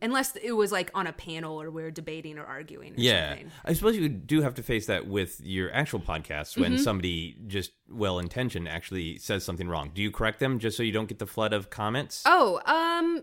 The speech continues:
Speaker 2: Or
Speaker 1: yeah.
Speaker 2: do you let the mistakes happen so the
Speaker 1: Yeah.
Speaker 2: conversation can flow?
Speaker 1: I feel like Iffy and I are correcting ourselves 'cause he'll be like, "Well, Goku did this," and I'm like, "No, actually, back in Dragon Ball was the first time he did that," you know, something like that. So,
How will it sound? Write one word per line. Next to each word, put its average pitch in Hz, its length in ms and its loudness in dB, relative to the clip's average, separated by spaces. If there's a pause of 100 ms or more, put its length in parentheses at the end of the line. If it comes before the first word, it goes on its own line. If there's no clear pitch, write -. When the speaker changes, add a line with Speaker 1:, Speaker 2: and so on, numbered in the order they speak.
(100)
Speaker 2:
Or - 100 4
Speaker 1:
yeah. 392 300 8
Speaker 2:
do 117 60 4
you 107 60 2
let 107 180 2
the 110 80 -2
mistakes 95 440 -2
happen 92 340 -2
so - 80 -6
the 311 60 4
Speaker 1:
Yeah. 359 60 8
Speaker 2:
conversation 107 540 4
can 90 140 -6
flow? 78 280 -4
Speaker 1:
I - 120 4
feel 427 100 2
like - 200 0
Iffy 285 280 -2
and 247 80 -2
I 190 160 2
are 180 140 2
correcting 180 480 -4
ourselves 170 480 -4
'cause - 180 -10
he'll 233 140 -6
be 240 100 -4
like, 220 200 -4
"Well, 254 220 -2
Goku 254 360 -4
did 214 220 -6
this," 202 280 -2
and 208 100 -6
I'm 202 60 -2
like, 196 140 -4
"No, 233 240 2
actually, 185 760 0
back 180 360 0
in 165 100 -6
Dragon 226 380 0
Ball 160 200 -6
was 160 160 -8
the 165 60 -12
first 349 320 -6
time 151 180 -8
he 151 80 -12
did 156 220 -12
that," 156 280 -4
you 196 120 -6
know, 170 180 -4
something 175 340 -8
like 156 180 -14
that. 156 280 -8
So, 170 380 -4